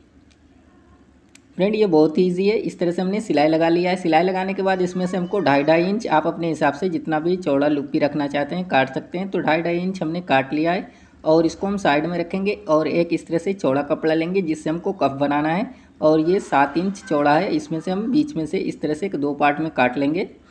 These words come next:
और काटने के बाद हम इस तरह से फोल्ड करेंगे और बीच में कट लगा के एक निशान लगाएंगे। निशान के ऊपर तक हमको लूपी को अटैच करना है।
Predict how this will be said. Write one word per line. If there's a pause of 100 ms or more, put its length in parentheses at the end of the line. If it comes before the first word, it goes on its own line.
(400)
और
काटने
के
बाद
हम
इस
तरह
से
फोल्ड
करेंगे
और
बीच
में
कट
लगा
के
एक
निशान
लगाएंगे।
निशान
के
ऊपर
तक
हमको
लूपी
को
अटैच
करना
है।